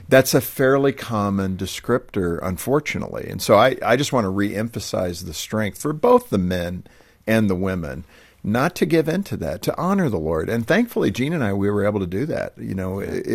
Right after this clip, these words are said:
it wasn't easy, but we did it, and we didn't have those moments where we had to show regret.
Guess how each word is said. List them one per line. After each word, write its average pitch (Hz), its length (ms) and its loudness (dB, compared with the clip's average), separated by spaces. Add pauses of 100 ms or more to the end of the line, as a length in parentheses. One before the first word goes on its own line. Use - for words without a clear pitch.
(120)
it - 300 -2
wasn't 131 400 4
easy, 107 540 -2 (480)
but 113 120 8
we 156 140 2
did 208 220 8
it, - 220 2 (140)
and 107 400 0
we 101 100 0
didn't 92 460 -4
have 92 380 -4
those 95 220 0
moments 98 380 -2
where 92 140 -2
we 92 160 -2
had 90 220 -2
to 92 200 -2 (100)
show - 220 0
regret. 95 500 0